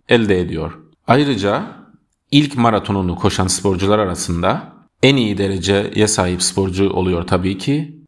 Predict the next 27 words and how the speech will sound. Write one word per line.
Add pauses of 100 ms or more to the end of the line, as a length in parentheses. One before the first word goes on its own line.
ve
bunu
çok
büyük
bir
farkla (120)
elde
ediyor. (320)
Tabii
bu (360)
ilk
maraton
heyecanından
sonra
bütün
dünya
Kelvin
Kiptum'u
tanımış
oluyor. (280)
Bir
sonraki
yarışı
için
herkes
beklemeye
başlıyor.